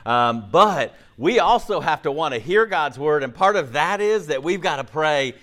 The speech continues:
and we're gonna s-, take that time right now for you to just have a talk with Jesus, okay? And, uh, and, uh,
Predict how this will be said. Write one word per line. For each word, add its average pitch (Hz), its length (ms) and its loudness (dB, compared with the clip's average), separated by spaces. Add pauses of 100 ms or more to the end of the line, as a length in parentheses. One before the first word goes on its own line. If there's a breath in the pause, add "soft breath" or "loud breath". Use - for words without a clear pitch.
(280 soft breath)
and 127 480 -6
we're 143 140 -2
gonna 151 120 -6
s-, - 220 -14
take 147 220 -4
that 123 160 -4
time 120 260 -4
right 113 160 -2
now 123 280 -2 (240 soft breath)
for 127 120 -4
you 139 280 -2
to 147 80 -4
just 139 240 -8
have 131 180 2
a 101 160 -2
talk 143 380 4
with 107 260 -4
Jesus, 123 540 -8
okay? 117 440 -2 (360 soft breath)
And, 117 280 -4
uh, 117 220 2
and, 110 220 -4 (200)
uh, 95 120 -16